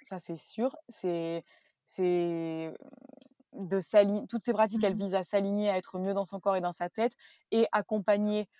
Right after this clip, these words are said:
Speaker 1: les, les gens sur cette voie, c'est énormément, bah, gratifiant. Donc je dirais aussi la gratitude de,
Speaker 2: Mmh
Speaker 1: de
Speaker 2: mh.
Speaker 1: voir, heu, qu'on sème des petites graines de conscience, que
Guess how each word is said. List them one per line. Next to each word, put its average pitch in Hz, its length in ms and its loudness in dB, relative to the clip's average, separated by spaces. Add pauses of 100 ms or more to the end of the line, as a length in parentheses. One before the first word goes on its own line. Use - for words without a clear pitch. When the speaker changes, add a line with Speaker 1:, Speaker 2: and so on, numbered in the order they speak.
(240)
Speaker 1:
les, 185 320 4
les 202 220 0
gens 208 160 2
sur 202 220 -6
cette 196 240 0
voie, 190 260 2 (260)
c'est 175 480 -2
énormément, 202 600 0
bah, 175 200 4
gratifiant. 185 600 -2
Donc 220 200 -4
je 170 80 -10
dirais 165 220 -4
aussi 170 260 -4
la 180 140 0
gratitude 202 640 -4 (480)
de, 180 240 2
Speaker 2:
Mmh - 0 -
Speaker 1:
de 175 120 0
Speaker 2:
mh. - 20 4
Speaker 1:
voir, 190 340 4
heu, 185 120 2
qu'on 196 200 -6
sème 190 320 -2
des 175 80 -6
petites 180 180 -10
graines 185 300 -4
de 185 80 -2
conscience, 214 680 -4
que 175 360 -2